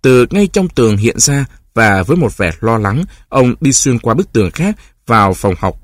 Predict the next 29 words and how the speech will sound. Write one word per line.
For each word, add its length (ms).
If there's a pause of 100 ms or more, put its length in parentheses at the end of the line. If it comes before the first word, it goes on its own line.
bên 140
cạnh. 220 (1200)
Cuối 120
cùng, 200 (300)
Volka 320
quyết 180
định 160 (320)
lấy 240
cái 120
phiếu 180
thi 280 (120)
bắt 180
gặp 180
đầu 240
tiên, 160 (500)
từ 100
từ 380
mở 420 (400)
cầu 260
may 240
phiếu 280
ra 320 (180)
và 320
mừng 160
rỡ 280
khi 160
thấy 160
rõ 340
ràng 280